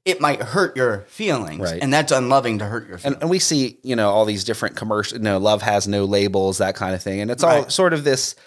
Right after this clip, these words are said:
Speaker 2: it's all springboarding off this idea that just love is. It's like this force that exists and it comes over you and goes off of you, uh,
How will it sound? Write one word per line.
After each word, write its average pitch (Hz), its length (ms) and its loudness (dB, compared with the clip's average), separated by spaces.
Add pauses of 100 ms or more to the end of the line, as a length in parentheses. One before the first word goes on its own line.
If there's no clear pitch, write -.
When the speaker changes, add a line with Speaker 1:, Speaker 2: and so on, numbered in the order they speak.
(180)
Speaker 2:
it's 156 140 -2
all 339 100 4
springboarding 127 680 2
off 101 180 4
this 104 200 0
idea 101 360 2
that - 160 -4
just 110 200 -4
love 107 260 4
is. 90 420 0
It's 92 140 -6
like 101 160 2
this 101 180 0
force 104 420 0
that 98 140 2
exists 92 560 0
and 95 100 -2
it 98 120 -8
comes 98 300 -2
over 101 260 2
you 101 300 0
and 98 120 -2
goes 98 240 2
off 101 280 4
of 101 120 -8
you, 98 240 2
uh, 85 160 -2